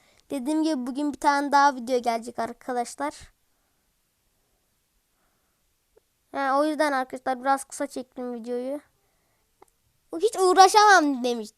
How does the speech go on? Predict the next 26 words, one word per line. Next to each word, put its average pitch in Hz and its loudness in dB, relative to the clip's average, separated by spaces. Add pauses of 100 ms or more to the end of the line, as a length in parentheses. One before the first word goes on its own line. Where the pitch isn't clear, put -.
(100)
dedim 233 -4
arkadaşlar. 214 -6 (600)
Işınlanayım 349 0
dedim. 262 -10
Fittik - -20
beni 262 -6
öldürmez 233 -10
inşallah. - -20 (720)
Gelin 453 8
lan. 285 2 (220)
Gelin, 392 8
gelin, 294 8
gel. 359 12 (920)
Gel. 330 4 (1300)
Gel 359 10
buraya. - -14 (560)
Benim 320 2
sinirimi 330 2
tepeme 330 4
çıkarıyorlar. 226 -6 (680)
Arkadaşlar 294 -2
oradan 311 6
oradan 349 8
vuruyorlar 311 6
bana 214 -10
ya. 247 -12